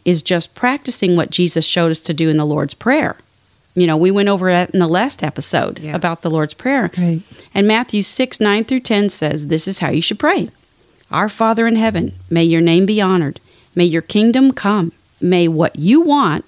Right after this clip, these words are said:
Speaker 1: to happen be done on earth as it is done in heaven."
Speaker 2: Yeah.
Speaker 1: I'm paraphrasing.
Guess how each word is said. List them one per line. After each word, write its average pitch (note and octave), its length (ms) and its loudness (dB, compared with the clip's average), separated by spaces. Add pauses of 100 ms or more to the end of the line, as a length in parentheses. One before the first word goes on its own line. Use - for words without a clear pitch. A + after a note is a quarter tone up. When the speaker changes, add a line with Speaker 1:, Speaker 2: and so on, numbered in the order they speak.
(100)
Speaker 1:
to G#3+ 120 -2
happen F3+ 600 -2
be A3 180 0
done F3 400 0
on G3 300 -2
earth D#3+ 380 -2
as D#3+ 220 -2
it D#3+ 120 -4
is D3+ 160 2
done D3+ 260 0
in D#3 100 0
heaven." F3 340 -2 (320)
Speaker 2:
Yeah. C#3 200 -16 (520)
Speaker 1:
I'm F3 120 -2
paraphrasing. - 560 -4